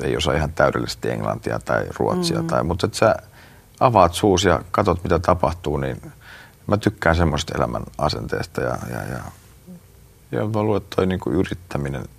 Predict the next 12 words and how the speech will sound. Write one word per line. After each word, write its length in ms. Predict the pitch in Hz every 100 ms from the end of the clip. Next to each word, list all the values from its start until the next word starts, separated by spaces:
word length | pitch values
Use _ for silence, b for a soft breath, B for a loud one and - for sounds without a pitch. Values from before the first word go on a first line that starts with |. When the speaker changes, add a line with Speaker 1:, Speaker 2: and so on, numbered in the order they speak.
| -
Speaker 1:
ylipäänsä, 680 | 71 69 - 76 64 - - - - -
niinku 320 | - - - - - - - -
yrittäminen 720 | 80 82 90 69 69 65 60 -
firman 400 | - 71 67 -
perustamisena 840 | - 64 62 - 58 57 - 65
tai 220 | - 62 57
että 840 | - - - - - - - 76
on 60 |
toiminimi 540 | 76 78 73 62 57 62
ja 100 | 52
tekee 320 | - - 62
jotain 400 | 60 - 64 62